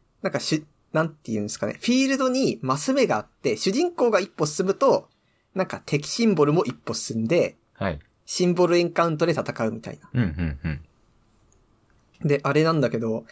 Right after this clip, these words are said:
Speaker 1: もうね、なんていうかこう戦略性がすごいわけですよ。
Speaker 2: うん。
Speaker 1: まず、パーティーが、最大一パーティー三人なんだけど、一パーティー三人で、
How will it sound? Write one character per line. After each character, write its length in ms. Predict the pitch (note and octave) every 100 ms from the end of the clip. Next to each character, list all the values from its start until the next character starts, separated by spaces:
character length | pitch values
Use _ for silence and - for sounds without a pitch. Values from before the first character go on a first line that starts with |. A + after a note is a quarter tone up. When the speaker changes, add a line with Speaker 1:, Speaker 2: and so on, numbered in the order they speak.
| - - _
Speaker 1:
も 200 | - D3+
う 40 | B2
ね、 300 | A2+ A2+ - _ -
な 140 | E3
ん 40 |
て 60 | D3+
い 20 |
う 20 |
か 60 | C#3+
こ 80 | B2
う 40 |
戦 320 | - F#3+ A#3
略 200 | B3 B3+
性 260 | - A3 G#3+
が 80 | G3+
す 160 | -
ご 140 | D3 F3+
い 60 |
わ 100 | A#2
け 100 | G#2
で 60 | -
す 100 | -
よ。 80 | - -
Speaker 2:
う 80 | G2
ん。 220 | F2+ D2+ _ _ _ _ _ _ -
Speaker 1:
ま 160 | E3+ D#3+
ず、 260 | C3 A2 -
パ 240 | - C#4
ー 20 |
テ 200 | C#4+ -
ィ 100 | B2
ー 40 | A2+
が、 260 | C3 A2 -
最 340 | - C4+ C#4+
大 380 | C#4+ C4+ C4+ - _ -
一 220 | D3+ -
パ 200 | B3 B3+
ー 60 |
テ 200 | A#3 -
ィ 180 | C3+ F3+
ー 60 | -
三 340 | - C#3+ D3
人 180 | D3+ D3
な 80 | A#2
ん 60 |
だ 100 | G#2
け 100 | -
ど、 280 | B2 B2 - _ _ _ _ _ _ -
一 180 | E3 -
パ 120 | -
ー 80 | D#4
テ 140 | D#4
ィ 40 | G#3+
ー 40 |
三 320 | - G#3+ A#3+
人 220 | A#3+ A3+ C#3
で、 260 | F#3+ -